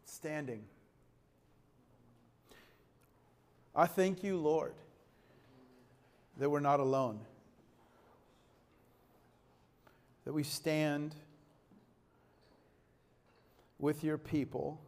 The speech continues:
throughout history, that we're surrounded by a cloud of witnesses, that were also tested and also got squirmy.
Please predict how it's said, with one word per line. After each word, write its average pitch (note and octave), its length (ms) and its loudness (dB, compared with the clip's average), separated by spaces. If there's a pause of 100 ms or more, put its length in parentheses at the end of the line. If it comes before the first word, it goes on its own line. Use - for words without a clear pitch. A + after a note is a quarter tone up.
(220)
throughout C#3 320 2
history, A2+ 580 -6
that A#2+ 160 -2
we're C3+ 240 0 (420)
surrounded C#3 680 -2
by A#2 160 2
a A2+ 40 -2
cloud A#2+ 380 4
of G2 160 -6
witnesses, A2 1000 -4 (640)
that C3+ 120 4
were C3 140 4
also C3 280 4
tested A2+ 640 -6 (1600)
and B2 120 -2
also B2+ 300 2
got A2+ 220 0
squirmy. A#2+ 680 -4